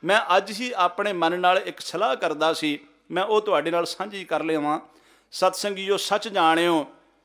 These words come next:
ਇਸ ਨੂੰ ਕਿਸੇ ਹੋਰ ਢੰਗ ਨਾਲ ਨਾ ਸੋਚਣਾ, ਪਰ ਮੈਂ ਸੱਚੇ ਪਾਤਸ਼ਾਹ ਦੇ ਪਵਿੱਤਰ ਚਰਨਾਂ 'ਚ ਅਰਜ਼ ਵੀ ਕਰਦਾ। ਔਰ ਜਦੋਂ ਸੰਸਾਰ ਵੱਲ ਵੇਖੀਦਾ,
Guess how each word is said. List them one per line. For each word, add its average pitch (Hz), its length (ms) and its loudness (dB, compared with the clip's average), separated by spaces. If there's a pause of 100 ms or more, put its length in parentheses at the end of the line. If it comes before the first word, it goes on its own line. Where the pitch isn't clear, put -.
(600)
ਇਸ 208 260 8
ਨੂੰ 214 500 0
ਕਿਸੇ 196 300 2
ਹੋਰ 196 440 8
ਢੰਗ 170 200 4
ਨਾਲ 156 260 2
ਨਾ 156 140 2
ਸੋਚਣਾ, 135 520 -6 (1160)
ਪਰ 170 160 4
ਮੈਂ 180 400 2 (640)
ਸੱਚੇ 196 320 -2
ਪਾਤਸ਼ਾਹ 185 520 2
ਦੇ 180 120 -2
ਪਵਿੱਤਰ 202 460 -2
ਚਰਨਾਂ 165 380 0
'ਚ 165 100 -12 (100)
ਅਰਜ਼ 180 180 -2
ਵੀ 196 160 -8
ਕਰਦਾ। 151 480 -2 (600)
ਔਰ 202 520 6 (160)
ਜਦੋਂ 196 320 4
ਸੰਸਾਰ 165 600 4
ਵੱਲ 233 220 2
ਵੇਖੀਦਾ, 160 680 0